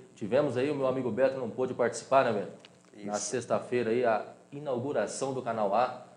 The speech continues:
Speaker 1: Bastante gente, viu, Beto? Tava muito legal. E foi bom que você não veio, que
Speaker 2: Bacana.
Speaker 1: sobrou mais salgado, viu, Beto?
Speaker 2: É, né?
Speaker 1: É, sobrou mais salgadinho. Teve um coffee break aí.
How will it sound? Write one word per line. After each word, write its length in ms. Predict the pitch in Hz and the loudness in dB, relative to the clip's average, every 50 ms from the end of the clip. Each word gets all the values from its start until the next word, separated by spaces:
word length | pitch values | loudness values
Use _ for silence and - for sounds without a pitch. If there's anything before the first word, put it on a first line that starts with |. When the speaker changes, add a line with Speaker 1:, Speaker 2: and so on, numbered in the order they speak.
| - - - | -20 -12 -4
Speaker 1:
Bastante 500 | 104 107 101 - - 139 143 131 123 107 | -2 -2 -2 0 0 0 0 0 0 -2
gente, 240 | 113 135 135 131 | -4 -4 -6 -6
viu, 80 | 131 127 | -6 -8
Beto? 160 | 113 113 107 | -8 -6 -4
Tava 180 | - 117 113 110 | -2 -2 -2 -2
muito 200 | 139 - - 120 | -4 -6 -6 -6
legal. 280 | 117 107 113 110 110 | -6 -6 -4 -4 -4
E 60 | 110 - | -4 -4
foi 140 | - - | -6 -6
bom 160 | 131 151 160 - | -6 -6 -6 -6
que 80 | - | -6
você 80 | 190 202 | -6 -6
não 80 | - | -4
veio, 120 | - 104 101 | -4 -2 -2
que 60 | 101 | 0
Speaker 2:
Bacana. 140 | 104 107 107 | 0 0 -2
Speaker 1:
sobrou 40 | - | -4
mais 120 | 143 - | -6 -4
salgado, 380 | - 151 135 110 107 107 107 107 | -4 -4 -2 -2 -4 -4 -4 -6
viu, 80 | 110 107 | -8 -8
Beto? 140 | 107 - - - | -10 -12 -10 -4
Speaker 2:
É, 300 | - 107 104 104 104 104 | 0 4 4 4 4 4
né? 180 | 110 110 113 117 107 104 | 2 -2 -2 -6 -8 -2
Speaker 1:
É, 140 | - 175 | 0 0
sobrou 180 | 143 117 127 135 | 0 0 0 0
mais 120 | 143 135 | 0 2
salgadinho. 540 | - 147 147 139 143 127 117 101 113 117 123 | 6 6 6 8 6 4 4 2 0 -2 0
Teve 160 | 120 147 135 | 0 0 0
um 60 | 143 - | 2 4
coffee 280 | 139 139 135 - 131 | 4 4 4 4 0
break 380 | 104 104 120 127 123 120 - 120 | -2 0 2 2 2 2 0 0
aí. 260 | 120 143 156 147 - | 0 0 0 -2 -6